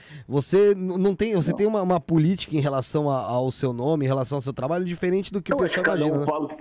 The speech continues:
Speaker 2: quiser, ué. Vou ficar, eu vou ficar triste, cara, que eu tô nem aí. Cada um fala o que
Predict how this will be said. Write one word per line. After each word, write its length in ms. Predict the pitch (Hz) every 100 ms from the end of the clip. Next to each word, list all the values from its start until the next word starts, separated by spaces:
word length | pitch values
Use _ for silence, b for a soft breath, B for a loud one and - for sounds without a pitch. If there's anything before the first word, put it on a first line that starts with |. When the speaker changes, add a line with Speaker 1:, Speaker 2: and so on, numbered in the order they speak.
| 349
Speaker 2:
quiser, 320 | 226 381 427
ué. 220 | 427 131
Vou 180 | 104 107
ficar, 260 | 127 117 135
eu 440 | 131 117 120 135
vou 120 | 113 104
ficar 220 | - 113 -
triste, 340 | 143 - - -
cara, 120 | -
que 120 | -
eu 60 | 269
tô 80 | 403
nem 180 | 392 427
aí. 240 | 427 359 - _ _
Cada 180 | 170 180
um 140 | 269
fala 160 | - 440
o 40 |
que 80 | -